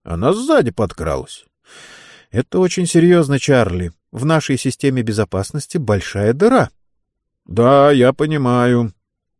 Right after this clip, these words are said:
Тобби ненадолго умолкла. Чарли тоже не стал ничего говорить, ожидая, пока она сделает следующий ход. Наконец она спросила: «Ты с этой девочкой знаком?»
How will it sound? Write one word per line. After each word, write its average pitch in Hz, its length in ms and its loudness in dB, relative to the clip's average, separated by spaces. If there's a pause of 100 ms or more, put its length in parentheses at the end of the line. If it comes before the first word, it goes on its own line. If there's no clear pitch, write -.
Тобби 113 600 -2
ненадолго 107 540 -4
умолкла. 82 560 -8 (540)
Чарли 131 440 2
тоже 107 320 0
не 107 100 -4
стал 101 260 -6
ничего 101 400 -8
говорить, 98 400 -4
ожидая, 101 460 -2
пока 95 340 -6
она 110 280 -4 (200)
сделает 110 540 -2
следующий 107 560 -4
ход. - 400 -14 (140)
Наконец 135 380 -4
она 131 120 -4
спросила: 82 680 -8 (680)
«Ты 208 140 0
с - 100 -6
этой 226 220 -2
девочкой 107 520 0
знаком?» 151 400 -6